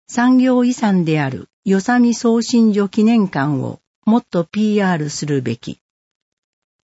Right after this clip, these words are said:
質問。送信所記念館のピーアールに対する市の考えは。答弁。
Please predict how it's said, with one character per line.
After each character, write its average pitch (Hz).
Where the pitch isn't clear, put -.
質 -
問。 185
送 254
信 247
所 240
記 233
念 240
館 170
の 160
ピ 240
ー 240
ア 226
ー 202
ル 175
に 160
対 170
す -
る 135
市 -
の 185
考 151
え 110
は。 98
答 233
弁。 123